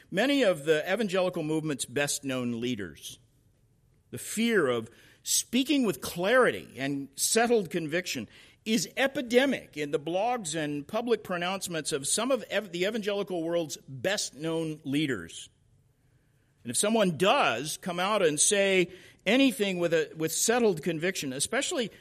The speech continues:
if he's critiquing an idea that someone has unleashed into the evangelical discussion, he's going to be assaulted with complaints from people who say his tone is uncharitable and his judgments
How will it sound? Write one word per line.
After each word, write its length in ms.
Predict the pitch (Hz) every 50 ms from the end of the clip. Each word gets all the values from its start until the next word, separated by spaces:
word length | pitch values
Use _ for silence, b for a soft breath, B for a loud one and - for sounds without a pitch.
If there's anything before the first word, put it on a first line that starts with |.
| B B B B
if 140 | B 185 185
he's 300 | 202 220 220 196 - -
critiquing 560 | - - 202 196 - 240 240 - 269 233 208
an 80 | 185 180
idea 460 | 180 190 190 175 160 180 180 180 170
that 220 | 147 151 147 143
someone 380 | - - - 185 196 202 185 170
has 240 | 170 165 156 131 - -
unleashed 640 | - 170 180 180 170 147 156 165 170 - - - - -
into 380 | 160 165 165 165 151 - 156 135
the 240 | 127 123 117 120 - - B B B B B B B B B B B
evangelical 600 | - 175 185 190 160 151 170 160 160 147 147 135
discussion, 640 | 113 131 131 - - 165 160 160 - - 131 113 110 -
he's 200 | 135 156 156 -
going 180 | 196 214 240
to 80 | 240 202
be 240 | 165 165 160 156 -
assaulted 640 | - 139 - - 202 196 202 226 214 - 190 151 135
with 220 | 135 147 147 151
complaints 760 | - 160 139 131 - - 180 196 208 196 170 135 - - - - b b b b b b b b b b
from 220 | - 175 170 165
people 360 | 160 190 220 226 220 220 175
who 160 | 170 170 175
say 360 | 160 - - 202 196 185 175 165
his 300 | - 165 175 160 - -
tone 320 | - - 185 202 208 208
is 160 | 185 165 147
uncharitable 800 | 160 156 147 147 135 - 165 156 160 160 151 135 113 110 104 110
and 140 | 120 131 131
his 200 | 156 147 135 -
judgments 600 | - 180 196 208 170 170 165 151 147 - - -